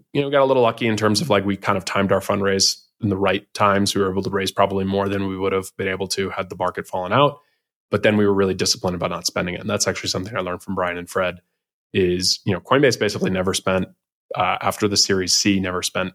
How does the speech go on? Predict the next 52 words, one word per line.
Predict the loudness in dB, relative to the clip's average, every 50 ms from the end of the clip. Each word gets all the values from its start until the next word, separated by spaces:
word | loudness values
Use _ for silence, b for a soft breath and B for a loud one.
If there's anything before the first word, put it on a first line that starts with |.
| _ _ -8
any | -6 -4 -4
of | -4 -4
that | -4 -4 -4
money. | -4 -6 -4 -4 -6 -8 -6 -6
Like, | -6 -6 -4 -2
all | 0 2 2
that | 2 0 0
money, | -2 -4 -4 -2
like, | -2 -2 -2 -2
the | -2
company | 2 2 2 2 2
was | 0 0 0
making | 0 -2 -2 -2 -4
money | -4 -2 -4
at | -4 -6
that | -8 -8 -8
point. | -8 -10 -6 -2 -2
So | 0 2 2 2 0 -2 _ _ _ _ _ _ _ -2
it |
was | -2 0
kind | 4 4 4
of | 4 4
an | 0
insurance | -2 -2 -2 -2 -2 -2 -2 0
policy. | 2 2 2 2 2 2 2 0 0 -4 b b b b b _ _ _ _ _
And | -2 0 0 2
so | 2 2
for | 2 4 4 4 6
us, | 4 4 2
we, | 0 -2 -2 -2
we | 0 0
raised | 2 4 4 4 4 4
a |
pretty | 2 2 2 2
big | 2 2 0 -2 0
round | -2 0 0 0 0
in | -2
twenty | -2 -2 -4 -4 -4
twenty-two, | -4 -4 -4 -4 -4 0 2 2 4 4 4
and, | 4 2 0 -4
and | -6 -6 -6 -4 -4
we | -2
took | -2 -2 -2 -2
the | -4 -2
same | -2 0 0 0
exact | -2 -2 -6 -6 -6 -6
approach | -4 -2 -2 0 -2 -2
and | -4 -4
said | -4 -4 -4 -4
we | -6 -6
were, | -6
we're | -8 -12 _ _ -12